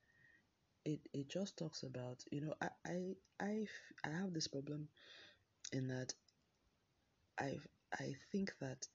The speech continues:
I am, I'm, I struggle with quantifying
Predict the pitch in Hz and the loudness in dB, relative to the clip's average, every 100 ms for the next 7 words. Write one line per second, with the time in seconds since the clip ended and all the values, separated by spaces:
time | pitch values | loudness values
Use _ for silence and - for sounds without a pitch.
0 | _ _ - 135 135 135 127 - - 135 | _ _ -2 0 2 0 -4 -8 -2 0
1 | 131 131 131 131 135 139 139 139 _ - | 0 0 0 0 2 4 2 -2 _ -20
2 | - - - - - - _ _ 143 139 | -20 -20 -14 -12 -12 -16 _ _ 4 4
3 | 180 170 175 139 - 131 135 139 - 147 | 4 4 4 2 0 0 0 -2 0 2
4 | 147 139 | 2 0